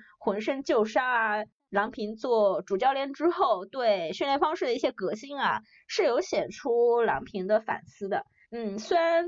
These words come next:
最终她还是要通过回到老女排训练场，走回家国精神，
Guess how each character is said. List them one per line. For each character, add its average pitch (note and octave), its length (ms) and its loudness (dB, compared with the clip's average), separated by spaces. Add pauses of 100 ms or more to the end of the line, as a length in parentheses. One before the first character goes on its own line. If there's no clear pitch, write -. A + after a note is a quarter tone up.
(140)
最 D#4 240 0
终 E4+ 360 2
她 F4 200 0
还 A3 260 -4
是 B3 600 -2
要 A3 680 0 (260)
通 D4 300 -4
过 A#3 220 2
回 F#3+ 260 -2
到 A#3 240 2
老 G3+ 200 2
女 A#3+ 200 -10
排 - 320 -6
训 - 200 -4
练 C4 220 -8
场， - 180 -6 (480)
走 D#3 260 0
回 C4 300 0 (220)
家 C#4+ 180 2
国 A#3+ 200 -4
精 D#4 240 -2
神， - 240 -6